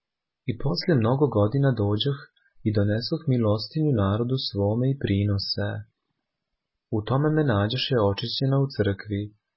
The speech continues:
ni s narodom, ni s vikom. A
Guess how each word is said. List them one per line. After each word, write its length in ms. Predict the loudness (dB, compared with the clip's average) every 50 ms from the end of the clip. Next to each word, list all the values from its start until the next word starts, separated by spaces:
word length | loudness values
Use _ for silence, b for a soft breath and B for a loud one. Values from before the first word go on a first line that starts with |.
| _ _ -4
ni 80 | -4 -4
s 80 | -2 -2
narodom, 420 | 0 0 2 2 2 4 2 2 2
ni 120 | 0 -2 -4
s 20 | -4 -2
vikom. 460 | 0 0 0 -2 -4 -4 -4 -4 -6 -6 -10 -12 -14 _ _ _ _ _ _ _ _ _ _ _ _ _ _ _ _ _ _ _ _ _ _ _ _ _ _ _ _ -4
A 80 | -2